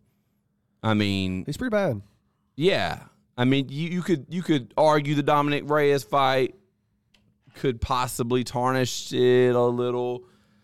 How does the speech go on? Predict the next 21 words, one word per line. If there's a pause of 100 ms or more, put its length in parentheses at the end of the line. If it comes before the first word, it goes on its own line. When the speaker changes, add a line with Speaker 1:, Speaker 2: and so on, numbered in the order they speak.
(340)
Speaker 1:
Not
really. (640)
Not
really,
you
can't. (120)
Not
in
my
opinion.
Speaker 2:
Right. (120)
Um,
Speaker 1:
I
mean,
to,
to
consistently
come
back
out,
'cause,